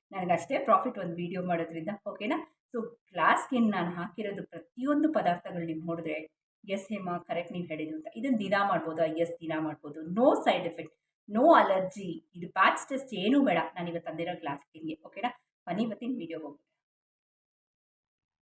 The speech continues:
So ಇದಕ್ಕೆ ನಾನು ಸುಮಾರು ಒಂದು ಚಮಚದಷ್ಟು ಅಕ್ಕಿನ, ನಾವು ಊಟ ಮಾಡೋ ಅಕ್ಕಿನ ಒನ್ ಅವರ್ ಆಗಿದೆ ನೆನೆ ಹಾಕ್ಕೊಂಡು, ಆಲೂಗೆಡ್ಡೆನ ಗ್ರೇಟ್ ಮಾಡ್ಕೊಂಡಿದ್ದೀನಿ ಸಣ್ಣಕ್ಕೆ. ನೋಡಿ, ಈ ಥರ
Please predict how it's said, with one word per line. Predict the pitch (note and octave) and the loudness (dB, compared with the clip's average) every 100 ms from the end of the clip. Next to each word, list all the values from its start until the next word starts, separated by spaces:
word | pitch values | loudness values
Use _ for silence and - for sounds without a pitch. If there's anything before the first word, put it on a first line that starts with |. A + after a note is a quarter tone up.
| _ | _
So | B3+ | 2
ಇದಕ್ಕೆ | G#3 G#3+ A3+ | 4 6 8
ನಾನು | G#3 G#3 G3+ G3+ | 10 10 10 8
ಸುಮಾರು | G#3 G#3 G#3+ A3 | 6 10 12 12
ಒಂದು | F3+ E3+ E3 E3 D#3+ D3 - | 10 10 10 10 10 8 6
ಚಮಚದಷ್ಟು | G3 G3 C4 A3+ - C#4+ | 4 6 6 4 6 6
ಅಕ್ಕಿನ, | G3 - - A3 F3 - - _ _ - | 6 4 4 4 4 2 -12 _ _ 0
ನಾವು | F#3 F3 | 6 8
ಊಟ | F3+ G#3 | 10 10
ಮಾಡೋ | F#3 E3+ E3+ | 12 10 8
ಅಕ್ಕಿನ | - F3 C4 D#4+ | 6 8 10 12
ಒನ್ | F3 E3 | 12 10
ಅವರ್ | E3+ E3 | 10 10
ಆಗಿದೆ | D3+ D3 | 8 8
ನೆನೆ | C#3+ C#3+ D3+ | 8 8 8
ಹಾಕ್ಕೊಂಡು, | D#3 - C#3+ A#3+ - - _ _ - | 4 6 10 10 10 4 _ _ 6
ಆಲೂಗೆಡ್ಡೆನ | F3+ F#3+ F3 D#3+ D#3+ | 8 8 12 12 12
ಗ್ರೇಟ್ | D#3 C#3+ D#3+ | 10 6 6
ಮಾಡ್ಕೊಂಡಿದ್ದೀನಿ | C#3 C3+ B2+ B2 B2+ | 6 6 4 2 0
ಸಣ್ಣಕ್ಕೆ. | - C#3+ D3+ D#3+ D#3+ D#3 D#4 - _ _ _ _ _ _ _ F3 | 4 12 12 12 12 8 6 2 _ _ _ _ _ _ _ 0
ನೋಡಿ, | E3+ A3 - - _ - | 2 2 -2 -20 _ -14
ಈ | E3 | 0
ಥರ | D#3 | 6